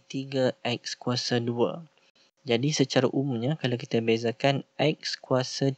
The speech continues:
tiga tapi kena tambah C, kita akan dapat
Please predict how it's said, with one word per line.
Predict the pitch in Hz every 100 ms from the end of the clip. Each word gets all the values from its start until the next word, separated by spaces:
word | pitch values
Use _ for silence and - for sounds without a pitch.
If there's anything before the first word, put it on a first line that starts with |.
| _
tiga | 123 120 123 123 156 202 _
tapi | - - - 131
kena | 127 117
tambah | - 110 113 113 160 175 _ _
C, | - - - 131 240 269 _ _ _ _ -
kita | 127 - 127
akan | 120 113 110
dapat | _ - 160